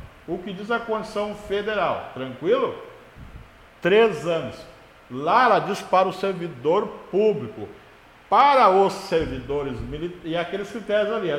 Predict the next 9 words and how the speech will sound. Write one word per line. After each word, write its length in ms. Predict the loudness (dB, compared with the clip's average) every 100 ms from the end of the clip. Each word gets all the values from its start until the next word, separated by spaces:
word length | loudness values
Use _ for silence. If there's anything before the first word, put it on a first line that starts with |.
| -2
de 80 |
avaliação. 560 | -2 0 -2 -2 -6 -8 -10 -20 -20 -20 -12
Assiduidade, 720 | -10 -10 -8 -8 -2 0 0
disciplina, 380 | -2 -6 -6 -6
capacidade 460 | -6 -4 -4 -4 -6
iniciativa, 360 | -8 -8 -8
produtividade 760 | -8 -8 -8 -8 -6 0 0 0
e 60 |
responsabilidade. 680 | -4 -4 -6 -6 -6 -4 -6